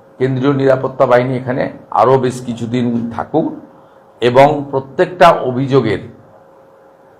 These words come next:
এ, আহ, তদন্ত সাপেক্ষে ব্যবস্থা নেওয়া হোক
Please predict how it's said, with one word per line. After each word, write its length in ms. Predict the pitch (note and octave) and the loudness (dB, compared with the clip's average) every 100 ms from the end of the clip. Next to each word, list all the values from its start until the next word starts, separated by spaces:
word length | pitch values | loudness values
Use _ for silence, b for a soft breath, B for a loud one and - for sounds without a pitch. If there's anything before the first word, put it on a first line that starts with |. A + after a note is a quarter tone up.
| _ F#2 | _ -8
এ, 240 | F#2+ F#2 | -4 -2
আহ, 260 | F2 D#2+ - - | -2 -4 -8 -6
তদন্ত 400 | - D#2+ C#3+ B2+ | -2 0 0 0
সাপেক্ষে 640 | D3+ - C3+ D3+ - D#3 D#3 | -2 -2 -4 -6 -2 0 4
ব্যবস্থা 480 | C3+ A2 - - C#3+ | 4 2 0 2 4
নেওয়া 220 | C3+ C3 | 4 4
হোক 260 | C#3+ - | 2 0